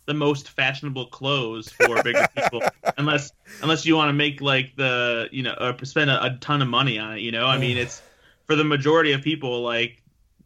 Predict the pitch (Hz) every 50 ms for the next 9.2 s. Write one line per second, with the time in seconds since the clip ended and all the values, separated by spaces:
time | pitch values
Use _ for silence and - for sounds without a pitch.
0 | _ - 143 - - 143 143 143 143 139 139 135 131 127 - - - 120 123 127
1 | 131 127 120 120 120 - 127 120 123 120 110 107 101 98 98 107 117 110 107 107
2 | 110 117 117 113 120 120 123 120 117 113 113 117 - - - - - 135 113 107
3 | 113 - - 117 135 - - 113 123 - - 135 - 123 123 120 107 113 131 107
4 | 71 - 135 - _ _ _ _ _ - 131 135 139 151 147 170 185 190 - 175
5 | 165 180 170 220 208 196 170 165 170 156 147 131 143 147 139 170 160 147 135 131
6 | - 139 139 139 135 135 120 113 113 113 131 127 120 - - - _ _ _ -
7 | _ - _ _ _ - 131 139 156 151 143 - - 143 143 139 135 131 120 120
8 | 131 131 135 135 127 123 117 113 104 85 - 117 113 117 110 113 117 117 - -
9 | - - -